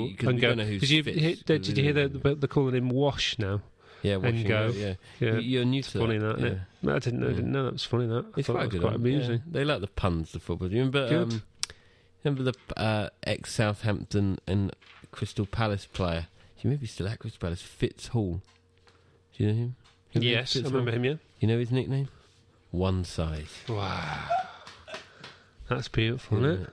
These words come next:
Speaker 1: Yeah, one
Speaker 2: That is
Speaker 1: si-,
Speaker 2: beautiful.
Speaker 1: one size fits all.
Speaker 2: Who was he playing for when they came up with that?
Speaker 1: I think that was at Southampton, but I don't know.
Speaker 2: Oh.
Speaker 1: It might be, I might be, you know, giving
Speaker 2: Unusual
Speaker 1: credit
Speaker 2: for
Speaker 1: where it wasn't.
Speaker 2: Southampton, yeah. That's a great, that is a brilliant,
Speaker 1: Hmm.
Speaker 2: it's a piece of genius.
Speaker 1: Hmm.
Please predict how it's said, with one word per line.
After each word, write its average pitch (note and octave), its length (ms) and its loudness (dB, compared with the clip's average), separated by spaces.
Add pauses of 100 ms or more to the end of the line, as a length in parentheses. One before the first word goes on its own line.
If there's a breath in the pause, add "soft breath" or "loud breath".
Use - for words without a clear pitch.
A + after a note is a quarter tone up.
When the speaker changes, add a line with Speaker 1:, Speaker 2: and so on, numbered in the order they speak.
Speaker 1:
Yeah, F2 80 -4
one - 160 4
Speaker 2:
That C3+ 100 0
is A#2 60 0
Speaker 1:
si-, G#2+ 60 0
Speaker 2:
beautiful. A2 480 2
Speaker 1:
one G#2+ 180 0
size - 40 -10
fits - 360 -6
all. F#2+ 160 0
Speaker 2:
Who D3 100 6
was D#3 100 2
he D#3+ 80 -2
playing C#3+ 220 2
for B2 160 0
when A2+ 340 0
they A2+ 80 0
came A2+ 160 2
up A#2+ 60 0
with A#2 100 -2
that? A2+ 200 -2 (400)
Speaker 1:
I G#2 80 -4
think F#4 280 -2
that A2 80 -4
was G2 120 -4
at F2 80 -4
Southampton, G#2 560 0
but F2 120 0
I E2+ 200 0
don't F2+ 160 2
know. G#2+ 140 2
Speaker 2:
Oh. - 40 2
Speaker 1:
It F2 80 2
might F2+ 220 -2
be, F2 120 2
I E2+ 80 0
might F2 260 0
be, F2 100 0
you F2 180 0
know, E2 160 -2 (100)
giving B2+ 180 2
Speaker 2:
Unusual C3 200 2
Speaker 1:
credit - 20 0
Speaker 2:
for F#2+ 80 0
Speaker 1:
where F2+ 60 -2
it - 40 -2
wasn't. A2 300 0
Speaker 2:
Southampton, B2 400 0
yeah. A#2+ 120 2 (600 loud breath)
That's C#3+ 200 0
a G2 40 -2
great, G#2+ 480 0
that - 200 -2
is - 120 -4
a G#2 60 2
brilliant, G#2+ 520 0
Speaker 1:
Hmm. D2+ 120 0 (760 loud breath)
Speaker 2:
it's - 120 -8
a D3+ 60 0
piece - 220 -2
of A2+ 80 0
genius. A#2 480 0
Speaker 1:
Hmm. D#2+ 100 2